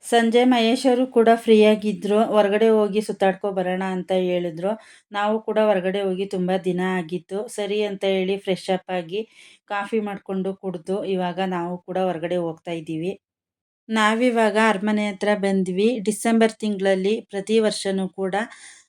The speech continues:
ಮಾಗಿ ಉತ್ಸವ ಅಂತ ಹೇಳಿ ಫ್ಲವರ್ ಶೋನ ಆರ್ಗನೈಸ್ ಮಾಡ್ತಾರೆ. ಫಸ್ಟೆಲ್ಲ ಎಂಟ್ರಿ ಫ್ರೀ ಇರ್ತಿತ್ತು, ಆದ್ರೆ ಈ ವರ್ಷ ಟಿಕೆಟ್ನ ಮಾಡಿದ್ದಾರೆ. ನಾವು ಕೂಡ ಟಿಕೆಟ್ ತಗೊಂಡು ಇವಾಗ ಒಳಗಡೆ ಬಂದ್ವಿ. ನನಗಂತೂ ಫ್ಲವರ್ ಶೋ ಅಂದ್ರೆ ತುಂಬಾನೇ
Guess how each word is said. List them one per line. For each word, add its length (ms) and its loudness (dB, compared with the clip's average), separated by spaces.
ಮಾಗಿ 440 -2
ಉತ್ಸವ 480 0
ಅಂತ 200 0
ಹೇಳಿ 360 4
ಫ್ಲವರ್ 360 0
ಶೋನ 340 -2
ಆರ್ಗನೈಸ್ 580 0
ಮಾಡ್ತಾರೆ. 560 -2
ಫಸ್ಟೆಲ್ಲ 560 2
ಎಂಟ್ರಿ 460 0
ಫ್ರೀ 220 -2
ಇರ್ತಿತ್ತು, 520 -2
ಆದ್ರೆ 360 -2
ಈ 160 -4
ವರ್ಷ 300 -6
ಟಿಕೆಟ್ನ 500 0
ಮಾಡಿದ್ದಾರೆ. 640 -2
ನಾವು 340 -6
ಕೂಡ 260 -6
ಟಿಕೆಟ್ 360 -4
ತಗೊಂಡು 500 -2
ಇವಾಗ 420 2
ಒಳಗಡೆ 400 2
ಬಂದ್ವಿ. 460 0
ನನಗಂತೂ 640 -2
ಫ್ಲವರ್ 380 0
ಶೋ 200 -4
ಅಂದ್ರೆ 240 -2
ತುಂಬಾನೇ 580 0